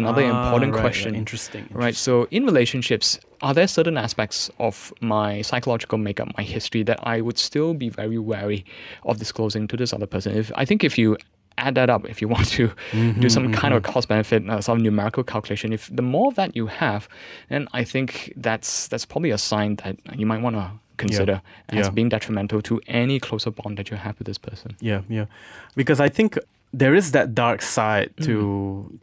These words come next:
Speaker 2: intimate domestic partnerships, you
Speaker 1: Yes.
Speaker 2: know, where it doesn't look like Instagram anymore,
Speaker 1: No,
Speaker 2: right? It's this
Speaker 1: no.
Speaker 2: sort of like, <laughs> you know, both, you know, the, the, the same thing that brings out the best in their love,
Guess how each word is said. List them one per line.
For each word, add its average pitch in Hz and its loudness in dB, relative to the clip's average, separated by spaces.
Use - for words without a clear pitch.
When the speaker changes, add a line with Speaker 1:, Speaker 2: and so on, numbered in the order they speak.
Speaker 2:
intimate 120 4
domestic 110 0
partnerships, 104 -4
you 107 -2
Speaker 1:
Yes. 107 -2
Speaker 2:
know, 110 0
where 107 4
it 147 6
doesn't 147 8
look 135 6
like 123 4
Instagram 104 0
anymore, 101 -2
Speaker 1:
No, 135 4
Speaker 2:
right? - 6
It's 110 4
this 143 4
Speaker 1:
no. 147 8
Speaker 2:
sort 151 6
of 143 6
like, - 2
<laughs> 285 -4
you 143 8
know, 147 8
both, 143 4
you 139 8
know, 131 6
the, 131 2
the, 131 0
the 135 2
same 139 4
thing 127 4
that 107 2
brings 113 0
out 104 0
the 107 -4
best 101 -2
in 101 -4
their 98 -2
love, 101 2